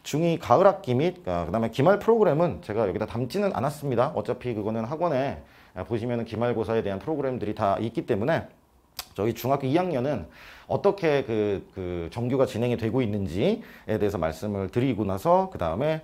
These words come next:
"물어보세요"라는 그런 질문 시간을 받을 텐데 한번 진행 한번 해볼까요? 일단 첫 번째 아웃라인을 보시면은, 어, 이거는 이천이십일 학년도 올해 일 학기 중간고사 문제입니다.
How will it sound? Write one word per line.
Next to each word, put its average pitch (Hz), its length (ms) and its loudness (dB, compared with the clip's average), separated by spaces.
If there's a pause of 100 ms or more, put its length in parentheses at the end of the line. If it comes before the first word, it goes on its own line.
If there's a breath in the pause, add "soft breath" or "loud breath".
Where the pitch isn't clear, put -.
(180 loud breath)
"물어보세요"라는 127 840 2
그런 104 160 -4
질문 110 260 -4
시간을 110 260 -4
받을 107 220 -6
텐데 117 380 0 (400 loud breath)
한번 127 180 -4
진행 139 160 2
한번 147 160 4
해볼까요? 147 360 6 (1400 loud breath)
일단 185 180 6
첫 214 140 4
번째 233 280 8
아웃라인을 175 520 8
보시면은, 147 500 2
어, 107 200 4
이거는 156 320 4
이천이십일 131 600 2
학년도 139 260 2
올해 135 200 4
일 170 120 2
학기 156 180 0
중간고사 147 840 4 (180)
문제입니다. 107 720 0